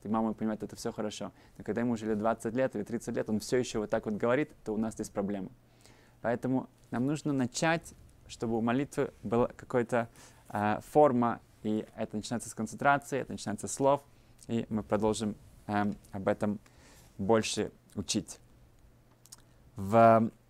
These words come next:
что очень важно, когда мы начинаем работать над молитвой, это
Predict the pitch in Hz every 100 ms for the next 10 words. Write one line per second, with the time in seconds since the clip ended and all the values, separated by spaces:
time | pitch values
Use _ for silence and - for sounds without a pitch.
0 | _ - - - _ - - - 143 160
1 | 170 147 139 131 113 110 113 117 120 -
2 | 143 151 143 - - - 110 113 110 113
3 | 101 113 113 123 131 - 107 113 - -
4 | - - 113 - 120 -